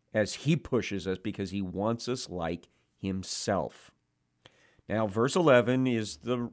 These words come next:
reality or we've already talked about. "For the moment, all discipline seems painful." You know, having to do those exercises, having to spend that time working on that instrument,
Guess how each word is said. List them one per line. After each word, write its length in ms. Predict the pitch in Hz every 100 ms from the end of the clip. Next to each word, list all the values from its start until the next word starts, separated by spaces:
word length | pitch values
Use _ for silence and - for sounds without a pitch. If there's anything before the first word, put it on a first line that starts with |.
| -
reality 480 | 123 117 87 90 98
or 380 | 92 104 120 -
we've 280 | 104 110 117 - -
already 200 | 92 101
talked 260 | 90 -
about. 220 | - 64 _ _ _ _ _ _ _
"For 180 | - 123
the 100 | 113
moment, 600 | 113 117 208 247 110 80 _ _ _ _ _ _ _ _ - _ -
all 500 | 135 147 147 135 113
discipline 560 | 120 113 107 107 110
seems 340 | 104 110 104 -
painful." 540 | 95 87 73 53 - _ _ _ _ _ _ _ _ _ -
You 100 | 92
know, 280 | 98 98 95
having 540 | - 104 127 131 131
to 140 | 101
do 280 | 92 104 139
those 240 | 135 139 131
exercises, 720 | 131 104 - 87 78 64 - _ _ _ _
having 340 | 98 131 127
to 120 | 107 92
spend 540 | - - 127 135 131
that 180 | 135 -
time 320 | 127 123 113
working 340 | 110 117 113
on 140 | 110 107
that 240 | 107 104
instrument, 540 | 104 101 - 71 64